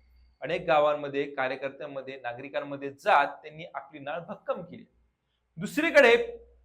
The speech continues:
पिचड कुटुंबीय, तर पिचड कुटुंबीय मागील अनेक वर्षांपासून अकोलेमध्ये असणारे एक, अ, मोठं वर्चस्व आहे, मोठं प्रस्थ आहे. अनेक वर्ष ते सत्तेत होते,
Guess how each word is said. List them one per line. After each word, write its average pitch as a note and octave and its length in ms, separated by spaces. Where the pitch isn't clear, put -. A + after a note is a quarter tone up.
पिचड A#3+ 240
कुटुंबीय, B2 420
तर G3 240
पिचड F#3 380
कुटुंबीय E3+ 500
मागील D3+ 520
अनेक F#3 240
वर्षांपासून D#3+ 680
अकोलेमध्ये F3 580
असणारे D#3 380
एक, - 140
अ, C3+ 80
मोठं D#3+ 260
वर्चस्व F#3+ 420
आहे, A3 140
मोठं G#3 200
प्रस्थ E3+ 320
आहे. G#2+ 120
अनेक E3+ 260
वर्ष F3+ 140
ते G#3 140
सत्तेत A3+ 420
होते, - 300